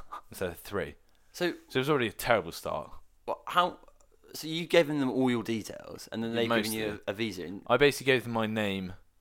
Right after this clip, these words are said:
Speaker 1: I, mate, I can't remember too much. I gave them the usual details, and they just then s-, email you a visa. But it cost me bloody seventy quid.
Speaker 2: So it was a, it
Speaker 1: Which
Speaker 2: was
Speaker 1: I
Speaker 2: a
Speaker 1: thought
Speaker 2: fake
Speaker 1: was normal.
Speaker 2: visa that worked?
Speaker 1: No, no,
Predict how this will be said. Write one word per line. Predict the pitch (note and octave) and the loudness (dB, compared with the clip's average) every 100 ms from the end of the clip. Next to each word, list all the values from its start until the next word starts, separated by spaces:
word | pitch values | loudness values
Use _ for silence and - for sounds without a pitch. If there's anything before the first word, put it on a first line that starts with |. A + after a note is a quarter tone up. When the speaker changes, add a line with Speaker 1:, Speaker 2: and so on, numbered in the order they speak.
| _ _ _ _ | _ _ _ _
Speaker 1:
I, | G#2 | -8
mate, | F#2 E2 | -4 -6
I | C2 | -6
can't | - D2+ | -8 -8
remember | C2+ C2 | -10 -14
too | - D2+ | -14 -8
much. | F#2+ | -6
I | |
gave | G2+ A2 G2 | 0 0 0
them | F#2+ F2+ - F2 F#2 | -6 -8 -12 -16 -12
the | F#2+ | -8
usual | F#2 F2+ E2+ D#2 | -8 -8 -10 -14
details, | F2 E2 - - - | -14 -12 -12 -12 -12
and | E2 | -10
they | D#2+ | -10
just | D#2+ D#2 - | -10 -14 -8
then | D#2+ D#2 | -8 -8
s-, | - - - | -14 -16 -12
email | E2+ D#2+ D#2+ | -12 -10 -10
you | D#2+ D2+ D2 | -10 -12 -14
a | E2 | -12
visa. | F2 E2+ - C#2 - _ _ _ _ | -10 -10 -10 -16 -16 _ _ _ _
But | B2 | -16
it | |
cost | C#3 - | -14 -14
me | C3 | -14
bloody | - D3 B2 | -8 -4 -4
seventy | A#2 C3 A2+ A2+ - | -6 -8 -8 -10 -12
quid. | A2+ B2 _ _ - | -12 -12 _ _ -10
Speaker 2:
So | A2+ | -6
it | |
was | G#2+ | -6
a, | |
it | A2+ | -4
Speaker 1:
Which | B2 | 0
Speaker 2:
was | C3+ | 2
Speaker 1:
I | D#3+ | 2
Speaker 2:
a | |
Speaker 1:
thought | C#3 | 4
Speaker 2:
fake | B2+ | 2
Speaker 1:
was | G#2 | 2
normal. | B2 B2 | 2 4
Speaker 2:
visa | F#2+ D#2+ D#2+ | 2 -2 -6
that | - | -4
worked? | G2 C#2 | -4 0
Speaker 1:
No, | D#3+ | 2
no, | F3 - | 2 0